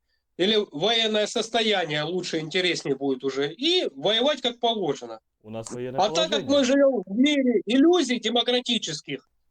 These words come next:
Speaker 1: мы можем это закамуфлировать. У вас там, как называется это состояние?
Speaker 2: У нас сейчас военное положение. Как видите,
Speaker 1: Военное
Speaker 2: я никуда не
Speaker 1: положение,
Speaker 2: уехал.
Speaker 1: но состояния войны нету, правильно?
Speaker 2: Военное положение — это уже и есть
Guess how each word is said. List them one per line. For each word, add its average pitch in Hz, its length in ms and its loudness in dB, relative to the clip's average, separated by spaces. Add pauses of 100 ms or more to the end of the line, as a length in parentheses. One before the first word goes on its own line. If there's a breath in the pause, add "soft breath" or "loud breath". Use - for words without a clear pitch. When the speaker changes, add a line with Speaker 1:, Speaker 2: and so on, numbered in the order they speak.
Speaker 1:
мы 247 100 2
можем 294 360 4
это 277 200 2
закамуфлировать. 254 920 2
У 170 160 -6
вас 247 180 0
там, 202 320 -2
как 226 240 0
называется 165 560 0
это 131 340 -4
состояние? 156 640 -2 (2000)
Speaker 2:
У 110 80 -20
нас 147 160 -8
сейчас 208 340 -12
военное 113 420 -8
положение. 160 680 -10 (800)
Как 107 160 -20
видите, 123 220 -6
Speaker 1:
Военное 311 340 2
Speaker 2:
я 277 60 0
никуда 277 100 2
не 294 80 4
Speaker 1:
положение, 214 480 0
Speaker 2:
уехал. 175 40 -2 (140)
Speaker 1:
но 277 80 2
состояния 320 420 0
войны 277 320 0
нету, 165 320 2
правильно? 254 420 0 (800)
Speaker 2:
Военное 127 340 -6
положение — 120 520 -8
это 127 200 -16
уже 127 320 -12
и 131 120 -16
есть 127 340 -10